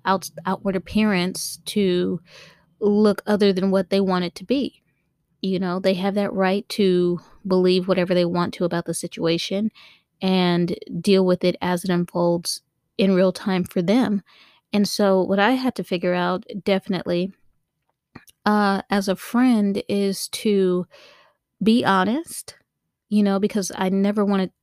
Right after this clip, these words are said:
I never would want someone that I know to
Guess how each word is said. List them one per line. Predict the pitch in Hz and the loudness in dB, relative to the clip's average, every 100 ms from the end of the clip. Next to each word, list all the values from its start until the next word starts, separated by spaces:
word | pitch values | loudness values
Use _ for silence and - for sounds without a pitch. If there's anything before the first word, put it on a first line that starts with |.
| - - | -20 -20
I | 285 294 196 | -20 -8 -4
never | 190 196 202 208 208 202 | 0 2 2 2 0 0
would | 190 180 | 0 -2
want | 190 180 170 | -2 -2 -4
someone | - 190 175 - - 190 | -6 -6 -6 -6 -8 -6
that | 175 170 - - | -6 -6 -8 -12
I | - - | -8 -6
know | 175 175 202 190 - - _ _ - _ - | -4 0 0 0 -6 -20 _ _ -20 _ -8
to | - 220 170 | 2 2 2